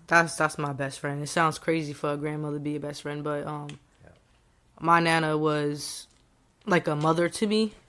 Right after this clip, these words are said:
Speaker 1: because my mom, obviously, she passed away younger.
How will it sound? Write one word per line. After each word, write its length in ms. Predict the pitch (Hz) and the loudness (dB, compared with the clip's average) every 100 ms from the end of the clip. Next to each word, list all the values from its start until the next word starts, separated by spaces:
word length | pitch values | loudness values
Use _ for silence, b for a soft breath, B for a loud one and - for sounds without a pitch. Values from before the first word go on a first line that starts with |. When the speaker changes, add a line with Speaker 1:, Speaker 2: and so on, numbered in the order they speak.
| - | -4
Speaker 1:
because 340 | 156 160 156 | 0 0 0
my 120 | 151 | 0
mom, 420 | 147 147 147 151 - - - - | 2 4 4 0 -8 -18 -20 -2
obviously, 420 | 165 147 143 147 | 0 0 -4 -8
she 180 | 143 147 | -6 -6
passed 360 | - 147 151 | -6 -6 -4
away 420 | 151 147 147 147 - _ - | -4 -2 -4 -6 -12 _ -4
younger. 440 | 156 156 156 156 | -2 0 -2 -4